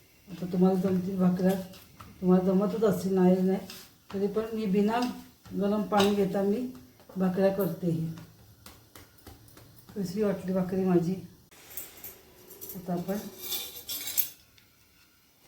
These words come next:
अशाच पटापट, पटापट भाकऱ्या करून घेऊया. आवडल्या का भाकऱ्या माझ्या? छोट्या असतात,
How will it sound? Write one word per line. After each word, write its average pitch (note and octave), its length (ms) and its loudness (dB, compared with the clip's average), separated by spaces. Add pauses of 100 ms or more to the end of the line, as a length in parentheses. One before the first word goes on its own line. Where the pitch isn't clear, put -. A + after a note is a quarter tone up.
(2250)
अशाच G3+ 300 -2
पटापट, F#3+ 320 0
पटापट F3+ 280 4
भाकऱ्या F3+ 360 4
करून F#3+ 300 4
घेऊया. F3+ 320 4 (1700)
आवडल्या F#3+ 460 4
का G3+ 80 -2
भाकऱ्या F#3 360 2
माझ्या? F3+ 300 6 (760)
छोट्या A3 300 2
असतात, G#3 340 0